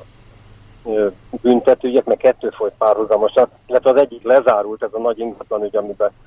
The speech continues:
felmentettek. Ö, ad-, annak köszönhető, hogy ma már ugye államvizsga előtt álló jog-, jog-, jogászként, ö, egy alapvető hibát követtek el az ügyészek, amikor párhuzamosan ugyanazzal a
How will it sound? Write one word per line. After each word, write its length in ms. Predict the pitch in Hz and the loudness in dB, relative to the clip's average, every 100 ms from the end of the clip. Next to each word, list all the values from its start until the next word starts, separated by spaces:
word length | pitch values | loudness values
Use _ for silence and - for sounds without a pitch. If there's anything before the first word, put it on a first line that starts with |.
| _ - | _ 0
felmentettek. 800 | 120 117 120 - 123 - 147 - _ _ _ _ _ _ _ _ _ - | 2 2 0 2 0 2 2 0 _ _ _ _ _ _ _ _ _ 2
Ö, 180 | 131 135 | 4 4
ad-, 360 | - 151 - - - | 2 0 0 -10 0
annak 340 | 180 135 120 | 2 2 0
köszönhető, 720 | 175 170 175 156 156 - 151 | -4 -4 0 2 0 0 0
hogy 260 | 143 139 139 - _ _ - | 2 2 0 -2 _ _ 0
ma 180 | 151 | 2
már 220 | 143 135 135 | 2 0 -2
ugye 400 | 127 135 123 131 | -4 -2 -2 -4
államvizsga 560 | - 147 135 120 123 120 | -4 -2 -2 -2 -4 -2
előtt 300 | 120 120 - | -2 -2 0
álló 240 | 127 117 | 0 0
jog-, 180 | 117 131 - - - | -2 -4 -6 -12 -6
jog-, 340 | 127 120 127 - - | -4 -2 -4 -6 -2
jogászként, 760 | 127 123 135 139 - 156 170 170 | 0 4 4 2 -2 0 0 -4
ö, 320 | 156 147 139 139 - - - - | -2 0 2 0 -2 -20 -20 -2
egy 200 | 139 131 - | 0 0 0
alapvető 840 | 170 160 123 - 120 - 123 117 113 | 4 6 4 2 -6 -6 -8 -10 -12
hibát 300 | 123 120 110 | -4 -4 -2
követtek 460 | - 117 110 - 113 - | -4 -4 -4 -6 -8 -4
el 360 | 117 113 113 120 | -2 -2 -2 -4
az 60 | 110 | -6
ügyészek, 520 | 139 147 156 147 151 135 | -8 -6 -6 0 -2 2
amikor 500 | 139 139 - 131 127 - | 0 0 0 0 0 -2
párhuzamosan 880 | - 123 107 113 113 113 113 127 120 | 0 0 -2 -4 -4 -2 -4 -2 -2
ugyanazzal 420 | 127 110 107 104 | -2 -2 -2 -2
a 60 | 95 | -4